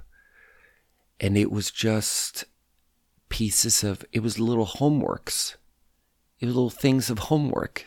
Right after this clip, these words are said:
that I would send out every five days or something. And I just sort of made it up. The first homework was pick a camp name. It has to be plant related. And then I signed it,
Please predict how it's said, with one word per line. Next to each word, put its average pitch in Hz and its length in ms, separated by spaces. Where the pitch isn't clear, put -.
that - 100
I 107 60
would 104 100
send 120 300
out 117 220
every 110 280
five 113 320
days 117 240
or - 80
something. - 440
And 104 500
I 98 80
just 139 180
sort 143 160
of 123 60
made 123 240
it 123 100
up. 156 280
The 120 60
first - 560
homework 131 480
was 107 400
pick 147 180
a 117 60
camp 117 420
name. - 360
It - 80
has 113 180
to 101 60
be 104 100
plant 107 680
related. - 480
And 107 200
then 107 100
I 104 100
signed 101 420
it, 92 280